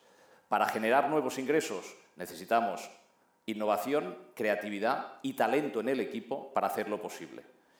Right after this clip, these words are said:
Y nosotros lo vemos clarísimo. Hay tres grandes patas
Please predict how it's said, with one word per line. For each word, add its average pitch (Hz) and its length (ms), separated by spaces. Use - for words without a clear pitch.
Y 98 80
nosotros 123 400
lo 113 80
vemos 120 340
clarísimo. 104 680
Hay - 400
tres 139 340
grandes 117 400
patas 113 500